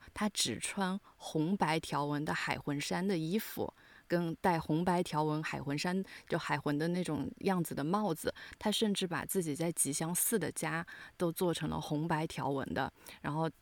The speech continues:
他的那个家还被吉祥寺附近的居民给投诉了，说这个房子太影响市容了，他还赔了钱。然后呢，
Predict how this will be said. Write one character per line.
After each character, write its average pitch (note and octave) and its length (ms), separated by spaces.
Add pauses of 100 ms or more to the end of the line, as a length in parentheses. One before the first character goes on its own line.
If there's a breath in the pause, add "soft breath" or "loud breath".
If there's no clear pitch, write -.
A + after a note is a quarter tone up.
(140)
他 F3 180
的 E3+ 120
那 F3+ 100
个 E3+ 100
家 D#3 300
还 D#3 180
被 E3 160
吉 C#3+ 160
祥 D#3 200
寺 - 180
附 - 180
近 E3 160
的 D3+ 120
居 E3+ 240
民 D#3+ 180
给 E3 100
投 C3 300
诉 F#3 280
了， - 140 (300 loud breath)
说 F3 180
这 E3+ 120
个 E3+ 100
房 C#3 240
子 D#3+ 140
太 F3+ 180
影 D#3 160
响 D#3+ 160
市 - 240
容 D3+ 220
了， - 80
他 - 160
还 A#3+ 120
赔 G3+ 220
了 A3 80
钱。 - 420 (760 loud breath)
然 D#3+ 160
后 E3+ 160
呢， D#3+ 200